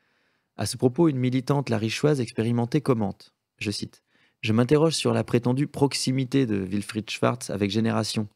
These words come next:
Que je sache, il est seul à revendiquer une telle proximité. Il n'a jamais pris sa carte. S'il y a quelques membres de Génération dans son conseil et ses collaborateurs, il y a aussi des macronistes, des socialistes et des communistes. » Fin de citation. Voilà en tout cas Wilfried bien paré.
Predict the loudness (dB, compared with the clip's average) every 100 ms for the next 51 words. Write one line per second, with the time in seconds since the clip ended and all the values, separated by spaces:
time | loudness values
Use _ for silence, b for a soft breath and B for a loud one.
0 | _ -4 0 0 0 0 0 -2 -8 -6
1 | -2 0 0 -2 -2 2 2 0 -4 -4
2 | -2 0 -2 0 -2 0 0 0 -4 -2
3 | -2 -2 -4 -4 -4 -2 0 0 0 -2
4 | -6 -4 -4 -2 -4 -4 -14 b b b
5 | b b b b b -4 0 2 2 2
6 | 2 2 2 2 0 0 0 0 0 0
7 | 0 -2 -4 -2 0 0 0 -4 -2 0
8 | 0 -2 0 0 0 -2 -2 0 0 0
9 | -2 -2 -2 -2 0 0 0 -2 -4 -2
10 | -2 -2 -2 -2 0 0 0 -2 -6 _
11 | _ _ -12 -10 -10 -12 -12 -20 _ _
12 | _ _ 2 4 4 2 -2 0 2 2
13 | 0 -2 -2 -2 -2 -4 -2 0 0 0
14 | -2 -2 -4